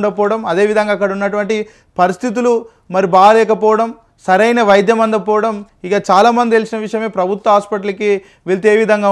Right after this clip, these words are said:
ఉంటుందో అందరికీ తెలిసిన విషయమే. గత కొద్ది కాలంగా చూస్తూనే ఉన్నాం. ఎందుకంటే ఎంజీఎం హాస్పిటల్ సంబంధించి మరి అందులో ఉన్నటువంటి వైద్య సేవలు ఏ విధంగా ఉండే ఆ రోజు, ఆ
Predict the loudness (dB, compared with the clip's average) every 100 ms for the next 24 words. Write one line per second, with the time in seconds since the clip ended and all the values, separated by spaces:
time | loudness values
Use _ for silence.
0 | 0 -2 -2 -4 -8 _ -4 0 2 2
1 | 0 -6 -6 -6 -8 -10 _ _ -2 0
2 | 2 2 4 6 6 4 2 0 0 0
3 | 0 -2 -4 -6 -6 -2 0 4 2 2
4 | -6 _ _ -4 2 4 4 2 2 -2
5 | -2 0 -2 0 -2 -4 -4 -4 -6 _
6 | _ 2 4 4 4 2 2 2 2 0
7 | 2 0 2 2 2 0 2 2 2 2
8 | 0 0 2 2 2 -2 -8 -12 _ 2